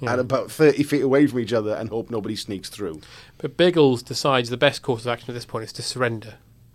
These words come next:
Speaker 2: Yep. Strategic genius.
Speaker 1: And, um, Jim, 'cause he's dressed as a nun, he's able to kind of file out with no one noticing him.
Speaker 2: He's not a, he's got a five o'clock shadow.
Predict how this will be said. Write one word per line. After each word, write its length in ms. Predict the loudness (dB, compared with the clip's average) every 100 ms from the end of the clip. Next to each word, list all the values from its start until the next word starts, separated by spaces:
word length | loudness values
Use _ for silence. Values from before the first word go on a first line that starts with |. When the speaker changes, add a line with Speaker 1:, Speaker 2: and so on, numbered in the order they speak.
| -20 -20 -20 -20 -12
Speaker 2:
Yep. 220 | -6 -6 -6 _ -20 _ -20
Strategic 480 | -18 -14 -10 -8 -10
genius. 600 | -8 -8 -8 -10 -14 -16 -16 -6
Speaker 1:
And, 300 | -4 -2 -2
um, 400 | -2 -2 -4 -8 -12 _ _ 0
Jim, 380 | 4 4 2 -2
'cause 180 | -2
he's 140 | 0 0
dressed 260 | -2 -4
as 100 | -6
a 40 | -2
nun, 300 | 0 0 -2
he's 100 | -2
able 220 | -2 -4
to 80 | -10
kind 180 | -10 -10
of 60 |
file 400 | -4 -2 0 -2
out 180 | -4 -6
with 140 | -6 -4
no 140 | -4
one 120 | -2
noticing 440 | -4 -4 -6 -12 -10
him. 160 | -12 -14 -20 -20 -20 -20 -20 -20 -20 -20 -20 -20 -20 -20 -20 -16 -16 -18 -20 -20
Speaker 2:
He's 220 | -18 -20 -16
not 140 | -18 -18
a, 40 | _ _ -20 -18
he's 180 | -14 -12
got 200 | -12 -12
a 40 |
five 300 | -12 -10 -10
o'clock 240 | -10 -14 -14
shadow. 400 | -16 -12 -12